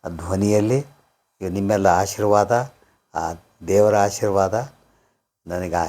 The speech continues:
ಈ ಒಂದೊಂದು ಸೇವೆ ಕೊಡೋಕ್ಕೆ ಒಂದು ಅನುಕೂಲ ಮಾಡಿಕೊಟ್ಟಿದ್ದಾನೆ. ಇಷ್ಟು ಹೇಳಿ ನನ್ನ ನಾಲ್ಕು ಮಾತುಗಳನ್ನು ಮುಗಿಸ್ತೇನೆ. ಮರಿಬೇಡ್ರಿ, ಎಂ ಪಿಗಳನ್ನು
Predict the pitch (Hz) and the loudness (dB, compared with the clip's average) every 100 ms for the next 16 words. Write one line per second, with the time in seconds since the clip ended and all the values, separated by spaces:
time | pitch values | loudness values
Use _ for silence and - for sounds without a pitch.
0 | - 95 92 87 87 87 - 113 123 - | -4 -4 -4 -4 -6 -6 0 2 2 2
1 | 95 92 - 87 71 - _ _ - 95 | 0 0 -2 -4 -4 -10 _ _ -10 -4
2 | 90 90 90 92 87 82 87 - 90 98 | -2 -4 -4 -2 0 -2 -6 -4 -8 -4
3 | 95 98 127 143 - _ _ _ _ 104 | -2 -2 -4 -8 -16 _ _ _ _ -16
4 | - 104 113 101 82 - - - 92 90 | -2 2 4 2 -2 -8 -18 -20 -10 -8
5 | 87 90 90 90 85 85 85 85 95 - | -2 -2 -2 -4 -4 -2 -4 -4 -6 -6
6 | - 107 123 - - - - 101 127 131 | -6 -4 -4 -8 -18 -20 -2 2 4 4
7 | 120 82 - _ - - _ - 90 104 | 2 -4 -16 _ -20 -20 _ -16 -8 -6
8 | 104 113 110 110 110 151 | -6 -6 -2 -2 -4 -8